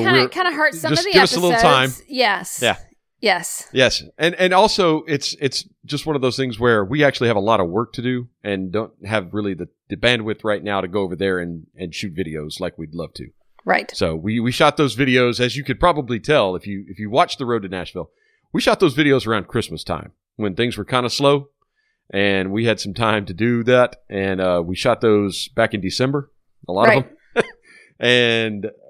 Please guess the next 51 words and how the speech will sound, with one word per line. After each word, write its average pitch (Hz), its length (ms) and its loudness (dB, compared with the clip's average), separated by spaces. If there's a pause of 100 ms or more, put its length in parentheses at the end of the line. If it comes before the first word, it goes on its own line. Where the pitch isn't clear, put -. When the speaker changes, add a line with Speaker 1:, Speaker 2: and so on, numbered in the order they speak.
Speaker 2:
uh, 92 400 -2 (160)
yeah, 104 300 2 (180)
so 95 320 0
we, 107 200 -4
we've 110 200 -10
got 127 120 4
a 113 60 0
few 139 220 4
of 123 60 2
'em 123 140 0
in 120 60 0
the 110 100 -2
can 139 380 2
that 110 100 2
we 113 120 -4
can't 143 280 -2
use 135 320 0
now. 90 300 -4
Speaker 1:
That's 233 260 0
right. 254 260 2
Speaker 2:
So - 120 4
we're - 80 2
Speaker 1:
So 269 80 8
Speaker 2:
having 254 200 6
to, 127 300 -4
having 170 180 2
to 147 40 4
redo 143 320 4
those. 104 300 0
Speaker 1:
just 311 260 4
a 302 80 4
little, 294 260 4 (260)
it's - 180 -2
kinda 539 240 2 (140)
like - 120 -2
when 392 140 0
you're 302 160 0
watching 277 380 2
a 254 60 -2
show, 240 680 4 (240)
uh, - 40 2
and 220 840 4 (640)
all 247 180 6
of 240 60 -2
a 226 40 0
sudden 240 320 2
you 226 80 -2
watch 220 260 2
and 226 100 -2
they 220 140 2
say, 196 640 0